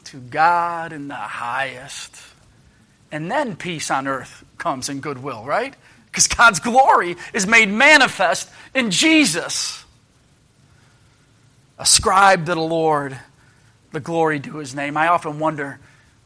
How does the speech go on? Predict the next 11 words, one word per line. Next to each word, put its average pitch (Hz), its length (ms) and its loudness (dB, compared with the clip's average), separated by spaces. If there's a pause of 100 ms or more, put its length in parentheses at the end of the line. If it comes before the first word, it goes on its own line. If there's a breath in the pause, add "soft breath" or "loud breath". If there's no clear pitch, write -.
how 196 260 -8
ungrateful 156 540 -6
I 139 140 -10
am 131 140 -14
at 135 100 -20
times 135 520 -14 (380 soft breath)
for - 120 -18
what 139 220 -12
God 160 360 -4
has 139 160 -16
done 147 540 -12